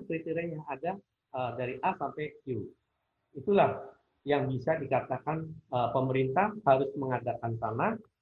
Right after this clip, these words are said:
atau menya-, menyediakan tersedianya di, pemerintah menjamin tersedianya tanah dan ketersediaannya pengadaan untuk kepentingan umum. Apa sih dimaksud kepentingan umum? Ya tadi, di pasal sepuluh,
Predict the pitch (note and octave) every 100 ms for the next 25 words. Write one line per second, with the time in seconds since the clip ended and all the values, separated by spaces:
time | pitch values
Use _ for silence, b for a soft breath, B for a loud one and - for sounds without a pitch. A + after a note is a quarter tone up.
0 | _ C#3+ - D#3 D3 D3 C#3+ C#3+ D3 C#3
1 | B2+ C3+ C3 C#3+ C#3+ C3 C3 - _ _
2 | _ _ F3+ E3 - D3+ D3 D3+ D#3+ E3+
3 | F3 - E3+ E3+ F3+ G3+ C4+ B3+ G#3 F3
4 | F#3 F#3 F3+ F3+ D3+ D#3 D3+ D3+ C3 E3+
5 | A#3 _ _ _ - D#3 D3+ F3+ E3+ E3
6 | E3+ D3 D3 F3+ F3+ E3 C3+ C3 C#3+ E3+
7 | D#3 - - C#3 C3 C3 B2+ G#2+ G2+ -
8 | - _ _ _ _ _ G#3 - C4+ B3+
9 | A3+ G#3 - A3 G#3+ G#3+ A3 A3 G#3+ G#3+
10 | G#3+ - D3+ - G#3+ A3 A3 - _ _
11 | _ _ C#3+ D3 - C#3 - F3 F3 D3+